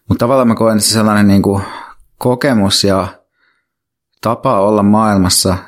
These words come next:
josta, niinku, jo-, joka tekee, niinku, taiteen mahdolliseksi tai joka on jotenkin taiteen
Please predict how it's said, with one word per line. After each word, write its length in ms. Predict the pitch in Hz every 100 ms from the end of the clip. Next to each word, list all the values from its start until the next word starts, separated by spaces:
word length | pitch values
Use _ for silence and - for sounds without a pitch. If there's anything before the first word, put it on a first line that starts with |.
| -
josta, 320 | 95 - 92
niinku, 280 | 90 90 87 87 85 - _ _ _ _ _ _ _ _ _ _ _ _ _ _ _ _
jo-, 220 | 101 104
joka 340 | 107 104 - 110
tekee, 340 | 95 - 98
niinku, 200 | 92 90
taiteen 680 | - 98 95 90 87 90 92 -
mahdolliseksi 560 | 98 90 87 85 85 -
tai 120 | 87
joka 140 | 87
on 60 | 92
jotenkin 240 | 90 -
taiteen 580 | - 98 98 95 90 -